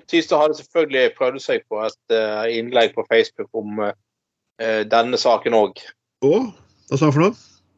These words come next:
Speaker 1: Eh, nei, at, eh, åpenbart de ikke hadde innbyggerne sin tillit i det hele tatt, og burde gå av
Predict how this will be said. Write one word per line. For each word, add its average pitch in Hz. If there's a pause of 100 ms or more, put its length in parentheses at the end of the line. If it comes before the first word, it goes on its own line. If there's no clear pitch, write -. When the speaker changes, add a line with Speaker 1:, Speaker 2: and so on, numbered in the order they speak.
(160)
Speaker 1:
Eh, 135 (100)
nei, 170
at, 139
eh, 127
åpenbart 123 (140)
de 113
ikke 120
hadde 113 (720)
innbyggerne 117
sin 104
tillit 113 (160)
i 110
det 104
hele 107
tatt, - (180)
og 101
burde 104 (680)
gå 127
av 123